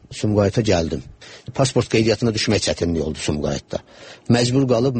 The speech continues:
müqavilə ilə iyirmi beş il iş yerini dəyişməmək. Ötəli götürüb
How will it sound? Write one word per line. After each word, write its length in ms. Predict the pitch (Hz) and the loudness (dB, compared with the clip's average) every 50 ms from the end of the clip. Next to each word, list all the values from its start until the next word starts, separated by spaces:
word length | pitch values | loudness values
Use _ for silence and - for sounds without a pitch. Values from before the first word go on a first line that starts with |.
| 113 | -2
müqavilə 440 | 113 107 117 107 104 104 107 117 113 104 | 0 0 0 0 0 0 0 0 0 -2
ilə 160 | 92 92 104 123 131 - | -2 -2 -4 -4 -6 -4
iyirmi 340 | 117 110 113 107 104 110 110 107 | -2 0 0 2 0 0 0 0
beş 220 | 139 135 127 - 127 | 0 0 0 0 0
il 140 | 110 95 82 - | -2 0 -2 -2
iş 80 | - - - | -2 0 0
yerini 240 | 101 95 98 110 107 | 0 0 0 0 0
dəyişməmək. 720 | 101 104 92 107 107 - - - - 73 71 67 69 - - - _ _ - - - - _ _ _ 87 | 0 2 2 2 2 0 -2 -4 -6 -6 -6 -6 -6 -8 -10 -16 _ _ -20 -20 -20 -20 _ _ _ -2
Ötəli 320 | 90 - - 92 101 98 | 0 0 2 2 2 2
götürüb 340 | 95 87 80 - 127 135 | 2 0 0 0 -2 -2